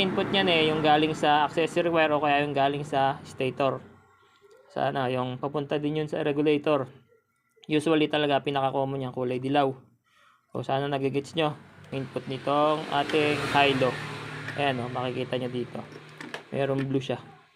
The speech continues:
Ayan, oh. Kulay blue. So, yun yung input nya. Alright? Tapos, high.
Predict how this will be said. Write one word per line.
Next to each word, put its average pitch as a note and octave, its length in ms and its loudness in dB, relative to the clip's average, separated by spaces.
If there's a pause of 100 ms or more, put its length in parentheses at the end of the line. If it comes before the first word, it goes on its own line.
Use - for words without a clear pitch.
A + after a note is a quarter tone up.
(920)
Ayan, B2+ 160 -8
oh. - 40 -18 (1160)
Kulay E3 320 0
blue. D3+ 400 0
So, C#3+ 160 0
yun D3+ 160 0
yung D3 80 -6
input D3 400 -6
nya. D3+ 160 -6 (480)
Alright? D#3+ 240 0 (800)
Tapos, D3 480 -4
high. D3 400 2